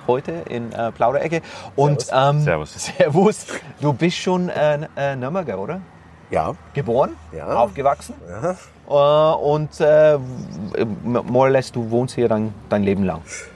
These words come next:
Speaker 2: Ja, bis auf ein paar Jahre, die ich während der Schulzeit oder während des Studiums in München und Frankfurt verbracht habe, war ich durchgängig hier und muss sagen, mich hat's jedes Mal auch wieder nach Hause gezogen. Also hier ist mein Zuhause. Nürnberg ist meine Heimat.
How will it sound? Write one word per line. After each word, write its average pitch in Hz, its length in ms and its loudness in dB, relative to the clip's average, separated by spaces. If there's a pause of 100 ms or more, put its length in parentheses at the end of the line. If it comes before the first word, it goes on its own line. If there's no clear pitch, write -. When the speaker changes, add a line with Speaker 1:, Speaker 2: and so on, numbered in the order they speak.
(240)
Speaker 2:
Ja, 120 260 -4
bis 117 220 -6
auf 123 100 2
ein 127 80 -6
paar 123 140 4
Jahre, 123 400 2 (280)
die 120 60 -12
ich 120 200 -16
während 120 200 2
der 123 80 -4
Schulzeit 135 580 -4 (100)
oder 110 420 -2
während 113 180 -6
des 113 80 -6
Studiums 127 580 -2 (840)
in 104 80 -6
München 127 320 2
und 110 60 -2
Frankfurt 123 400 0
verbracht 123 440 0
habe, 127 140 -2 (320)
war 107 300 -2
ich - 160 -16
durchgängig 143 680 -10
hier 165 220 -16 (520)
und 127 300 -12
muss 127 160 -16
sagen, 127 220 -8
mich 127 120 -14
hat's 123 200 -12
jedes 135 340 -12
Mal 123 140 -10
auch 120 120 -14
wieder 120 140 -10
nach 113 120 -14
Hause 73 220 -16
gezogen. - 300 -18 (300)
Also 107 160 -12
hier 113 160 -10
ist - 80 -14
mein 92 120 -12
Zuhause. 85 440 -20
Nürnberg 143 320 -6
ist 113 120 -20
meine 87 220 -12
Heimat. 98 200 -14